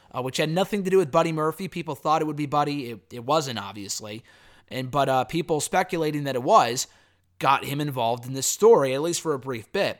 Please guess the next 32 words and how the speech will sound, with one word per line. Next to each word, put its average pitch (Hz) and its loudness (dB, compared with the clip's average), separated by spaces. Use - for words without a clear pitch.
And 147 -4
it 135 -6
led 147 -2
to 135 -6
matches 143 -2
with 117 -8
him, 170 -2
uh, 113 -14
and 113 -10
Roman, 185 4
and 151 -4
then 127 -4
a 123 -6
match 135 -4
with 135 -10
him 139 -6
and 127 -8
Daniel 143 -2
Bryan, 156 2
who 131 -6
we 156 2
actually 175 0
beat 185 -4
on 156 -2
an 151 -4
episode 147 -8
of 131 -10
SmackDown 190 -4
the 139 -4
very 117 -8
next 113 -8
week. 131 -6